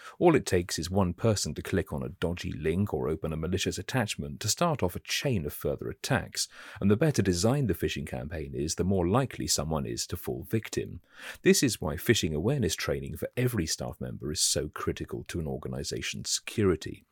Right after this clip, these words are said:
You can find out more about phishing and other social engineering attacks, including explanations of how they work and what to look out for, on our website at I T governance dot co dot U K slash phishing, where you'll also find links to our phishing e-learning courses,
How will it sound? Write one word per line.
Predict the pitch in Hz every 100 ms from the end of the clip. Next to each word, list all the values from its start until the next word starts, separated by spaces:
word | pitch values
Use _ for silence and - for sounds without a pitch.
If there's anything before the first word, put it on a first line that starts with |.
| - - - -
You | 101
can | 110
find | - 190
out | 143 87
more | 127 151
about | 87 73
phishing | - 80 78 87 104 71
and | 69
other | 90 80
social | - 69 - 65
engineering | - 67 64 65
attacks, | - 90 107 -
including | - 76 - 76 69
explanations | - 110 - 82 82 80 82 -
of | -
how | 80
they | 73
work | 71 80 104 -
and | 139 127
what | 110
to | 104
look | 90 -
out | 143
for, | - - - -
on | 87
our | 85
website | 95 87 - 57 57 - _
at | -
I | 98
T | 110 120
governance | 85 85 85 71
dot | - -
co | 131
dot | 131 -
U | 110
K | - 64 64 _
slash | - - 58 - -
phishing, | 87 - 53 52 - - -
where | 98 98
you'll | 85
also | 110 160 -
find | 98 80 76
links | 73 82 -
to | 78
our | 69
phishing | - 107 82
e-learning | 85 82 95 95
courses, | 95 101 95 101 95